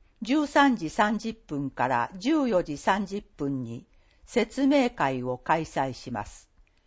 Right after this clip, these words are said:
問い合わせ、視聴覚教育センター。電話、四一の三三三零。プラットワンコインコンサート、二千二十三。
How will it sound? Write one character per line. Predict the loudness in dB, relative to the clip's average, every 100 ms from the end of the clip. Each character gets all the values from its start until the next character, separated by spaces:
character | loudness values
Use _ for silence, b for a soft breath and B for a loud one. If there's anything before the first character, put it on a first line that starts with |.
| _ _ _ _ _ _ _
問 | 2 4 4
い |
合 | 4
わ | 4 0
せ、 | 0 0 -2 -10 _ _
視 | -8
聴 | 0 2 4
覚 | 2 2 0
教 | 2 2 2
育 | 0 -6
セ | 0 0
ン | 0
タ | -6 -8 -8 -12
ー。 | _ _ _ _ _ -6
電 | -2 0 0
話、 | 2 2 2 -6 _ _
四 | 4 4 6 2
一 | -2 -4
の | 4 6 6 -2
三 | -14 2 4 4
三 | 4 4 2 0
三 | -6 -4 -2 -4
零。 | -2 -4 -4 _ _ _ _ _ _ _ _ _ _ _ _ _ _ _ _ _
プ | 2
ラ | 4 4
ッ | 2
ト | 0 4
ワ | 8 8
ン | 6
コ | 4 4
イ | 4
ン | 2 0
コ | 0 0
ン | 0
サ | 0 0 0 -2
ー |
ト、 | -6 -6 -10 _ _ _ -4
二 | -4
千 | 0 2 2 0
二 | -4 -4
十 | -4 -6 -8
三。 | -2 -2 -2